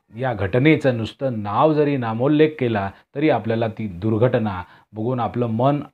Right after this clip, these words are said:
असं खूप अस्थिर होतं, खूप दुःख वाटतं. तर चेर्नोबिलची जी दुःख, अ, दुर्घटना घडली सव्वीस एप्रिल एकोणीसशे शहाऐंशीमध्ये चेर्नोबिल अणुऊर्जा केंद्रातील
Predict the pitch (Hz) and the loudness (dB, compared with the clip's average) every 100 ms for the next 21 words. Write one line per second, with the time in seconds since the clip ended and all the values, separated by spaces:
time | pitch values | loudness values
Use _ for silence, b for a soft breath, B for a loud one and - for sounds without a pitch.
0 | - - 117 - - 139 135 - 120 - | -18 -10 -10 -10 -6 -6 -6 -8 -8 -6
1 | - 160 104 101 110 98 b b - 185 | -2 0 0 -2 -6 -8 b b 0 0
2 | 120 117 - 104 87 - _ _ _ _ | 2 -2 -4 -8 -8 -12 _ _ _ _
3 | 147 151 - 127 123 147 180 165 156 139 | -10 -8 0 2 4 6 8 8 6 4
4 | 143 143 120 - - - 113 107 98 113 | 2 2 0 -2 -6 -8 -8 -6 -4 0
5 | 107 123 135 123 101 90 98 127 151 B | 4 4 4 2 0 -2 -2 -2 -6 B
6 | - - 120 120 175 175 131 113 143 151 | -14 -6 -4 2 4 4 0 2 0 0
7 | - 120 - - - 151 147 - - 143 | -6 -10 -14 -12 0 2 2 -2 0 0
8 | - 120 131 160 143 110 92 117 143 b | 2 2 4 2 0 -2 -2 -2 -4 b
9 | b - 135 131 160 160 165 170 - 135 | b -2 0 2 2 2 2 0 0 2
10 | 165 143 120 131 127 117 110 117 101 120 | 4 4 4 2 2 0 0 0 -2 -4